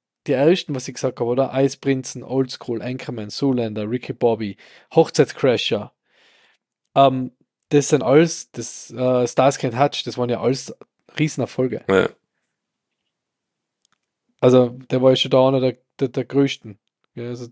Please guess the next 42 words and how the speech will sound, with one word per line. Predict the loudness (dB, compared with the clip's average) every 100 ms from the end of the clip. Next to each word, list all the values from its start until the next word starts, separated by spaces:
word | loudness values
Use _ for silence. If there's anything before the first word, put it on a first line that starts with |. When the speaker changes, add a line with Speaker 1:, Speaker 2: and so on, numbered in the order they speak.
| -12
Speaker 1:
und | -12 -12 -4
wir | 0
haben | 4
auch | 4
ein |
bisschen | 2 -4 -4 -8 -20 _ -2
aussortiert | 4 4 4 0 2 2
unsere | 2 0
Liste, | 0 0 0 0
weil |
du | 0
kannst | 0 0
ja | 0 2
auch | 0
einfach | 0 -4
einen | -2
ganzen | -2 -4 -2
Podcast | -2 -2 -4
über | -4
zweitausender | -4 -2 0 0 -4 -4
Filme | -4 -2 -4 -8 -18 _ _
vom, | _ 0 2 2 -2 -12 -8
ähm, | 0 2 2
Speaker 2:
Will |
Ferrell, | 0 0 0 0 -2
ja. | -6 -8 _
Speaker 1:
vom | -6 2
Will | 2 2
Ferrell | -2 -4 -6
machen. | -12 -14 -20 _ _ _ -20 _
Speaker 2:
Kannst | 2 2
du | 6
dich | 6
noch |
erinnern, | 6 6 4 4
er | 2
hat | 2
da | 4
mal | 4
so | 6 4
eine | 2
geile | 2 4 6 6 4 2